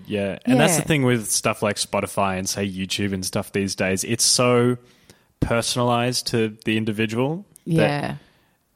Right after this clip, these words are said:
Speaker 1: Yeah, so you'd be, re-, but that, I guess that's a good thing as well, because you'd be reaching people who do like country music and
Speaker 2: Oh,
Speaker 1: get around country
Speaker 2: absolutely.
Speaker 1: music.
Speaker 2: Absolutely,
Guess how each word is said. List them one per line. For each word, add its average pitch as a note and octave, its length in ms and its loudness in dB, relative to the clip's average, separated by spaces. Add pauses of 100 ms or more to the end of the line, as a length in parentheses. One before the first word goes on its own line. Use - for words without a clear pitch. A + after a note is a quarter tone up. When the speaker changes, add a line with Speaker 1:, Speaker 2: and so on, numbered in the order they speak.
Speaker 1:
Yeah, A2+ 360 -2
so - 160 0
you'd G#2+ 180 2
be, G#2+ 140 2
re-, G#2 200 -2 (220)
but C3+ 140 0
that, D#3 160 2
I D3 80 2
guess D3+ 180 2
that's C3 200 0
a A#2 40 0
good A2 240 -4
thing A2 160 0
as G2+ 100 0
well, G2+ 260 2
because G#2 300 -4
you'd G#2 120 -2
be G#2 100 2
reaching G2+ 420 0
people G2+ 320 -2
who G2+ 160 -2
do F#2+ 440 -2 (160)
like F#2 260 -4
country G2 380 -6
music F#2 540 -10
and F#3 120 -4
Speaker 2:
Oh, G#3+ 260 2
Speaker 1:
get G#3 160 0
around F#3+ 40 2 (120)
country E3 120 0
Speaker 2:
absolutely. C#3+ 340 -2
Speaker 1:
music. - 360 -8 (200)
Speaker 2:
Absolutely, D3 1000 -4